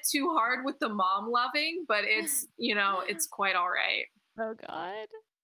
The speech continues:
Speaker 2: Yeah, dude. What a good movie. Yeah, Lindsay Lohan, like, was pretty cool for a while.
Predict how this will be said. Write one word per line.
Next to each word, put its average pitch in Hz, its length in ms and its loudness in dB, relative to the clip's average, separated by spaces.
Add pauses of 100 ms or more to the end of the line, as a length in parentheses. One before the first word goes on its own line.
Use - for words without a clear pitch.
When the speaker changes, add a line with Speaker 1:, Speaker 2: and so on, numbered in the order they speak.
Speaker 2:
Yeah, 226 300 -2
dude. 196 360 -8
What 302 120 -2
a 381 40 -2
good 311 120 -4
movie. 208 160 -6
Yeah, 220 300 -2
Lindsay 381 360 -6
Lohan, 302 460 -4
like, 226 380 -6 (440)
was 320 340 -6
pretty 508 320 -2
cool 240 580 -4 (100)
for 220 200 -6
a 208 120 -10
while. - 580 -6